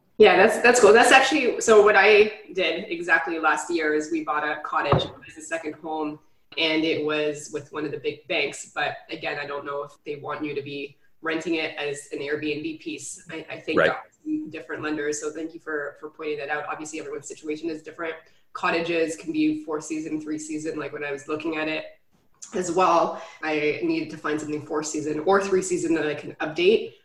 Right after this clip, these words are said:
Speaker 1: within
Speaker 2: That's
Speaker 1: a
Speaker 2: right.
Speaker 1: time frame. So that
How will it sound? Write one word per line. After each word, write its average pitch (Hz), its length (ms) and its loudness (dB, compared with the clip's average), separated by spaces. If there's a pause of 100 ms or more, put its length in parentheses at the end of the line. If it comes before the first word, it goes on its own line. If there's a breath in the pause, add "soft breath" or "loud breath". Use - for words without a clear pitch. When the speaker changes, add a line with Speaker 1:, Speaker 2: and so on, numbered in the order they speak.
Speaker 1:
within 151 220 2
Speaker 2:
That's - 120 0
Speaker 1:
a 92 60 4
Speaker 2:
right. 85 100 0 (340)
Speaker 1:
time 151 200 2
frame. - 260 -2
So 165 400 2 (280 loud breath)
that - 340 4